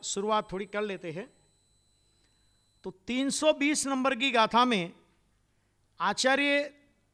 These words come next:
अमृतचंद्र देव और जयसेन आचार्य देव, दोनों आचार्य भगवंतों की टीका है। और आचार्य जयसेन की टीका, अमृतचंद्र आचार्य की टीका तो है ही, लेकिन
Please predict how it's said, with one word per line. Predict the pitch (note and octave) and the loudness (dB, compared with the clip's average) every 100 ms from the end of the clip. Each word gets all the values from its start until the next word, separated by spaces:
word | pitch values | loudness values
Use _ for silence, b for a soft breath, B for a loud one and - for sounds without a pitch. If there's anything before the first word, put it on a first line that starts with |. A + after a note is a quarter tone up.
| _ _ - | _ _ -4
अमृतचंद्र | G3+ B3 C4 C#4 C#4 C4 C4+ C4 | 0 2 2 0 2 2 4 2
देव | A3 A#3 F#3 A#2+ - _ _ _ - | 6 6 4 0 -14 _ _ _ -6
और | A3+ G3+ B2+ | -6 -6 -6
जयसेन | F#3 C4 C#4 - C4 B3+ | -2 0 0 4 6 10
आचार्य | G#3 - G#3 G3+ | 10 10 10 10
देव, | E3 D#3+ B2+ B2 - | 6 4 2 -4 -10
दोनों | C#3 G3+ B3 C#4+ C4 | 8 12 12 12 12
आचार्य | A3+ B3 B3+ B3+ | 12 12 12 12
भगवंतों | G3+ G#3 G3+ F#3+ | 10 8 6 2
की | D#3 | -2
टीका | F#3+ F3 D3 | -4 -4 -4
है। | A#2+ A#2 - _ _ _ _ _ _ b b b b b | -6 -10 -18 _ _ _ _ _ _ b b b b b
और | A#3 - | 2 2
आचार्य | F#3 G#3 - C#4 D#4 | 2 4 8 8 8
जयसेन | G#3+ - B3 D#4 - D4 D4 | 6 6 8 8 10 10 8
की | A#3 D4+ | 6 4
टीका, | A3 A#3 A#3+ G3 D3+ - - - | 4 6 12 12 10 0 -18 -2
अमृतचंद्र | G#3 A3+ C4+ C#4 C4+ | 0 2 2 2 6
आचार्य | B3+ C4 C4 | 6 6 2
की | C4 | 2
टीका | A3+ B3 B3+ | 2 4 6
तो | B3 | 6
है | G#3 | 6
ही, | C4+ G#3+ - b b b | 6 4 -2 b b b
लेकिन | B3 | 0